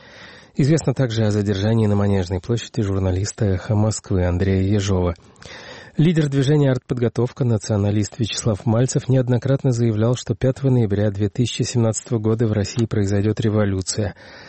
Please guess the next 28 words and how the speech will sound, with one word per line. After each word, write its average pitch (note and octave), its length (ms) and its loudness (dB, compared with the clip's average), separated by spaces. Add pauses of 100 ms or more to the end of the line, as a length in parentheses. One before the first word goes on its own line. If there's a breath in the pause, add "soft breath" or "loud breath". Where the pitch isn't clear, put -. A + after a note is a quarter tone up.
(220 loud breath)
Сам B2+ 240 -2
Мальцев A#2 380 0
в G#2 40 -2
настоящее G#2+ 480 0
время A2+ 200 2
находится G#2 420 -2
за G2 120 0
границей. B2+ 600 0 (840)
Движение C3+ 600 2
"Артподготовка" A2+ 720 -4
признано A2+ 460 0
в G2 60 -2
России A#2 460 -2
экстремистским. G#2 800 0 (840 loud breath)
За C3+ 180 0
несколько C#3 400 -4
дней A#2+ 260 2
до A#2 140 0
пятого G#2+ 340 -2
ноября G#2 540 2
по A2+ 160 -2
всей A2 220 -2
стране A2 340 0
были G#2 200 0
задержаны A#2 560 0
десятки A2+ 460 0
сторонников G2+ 640 -2
Мальцева. F#2+ 520 0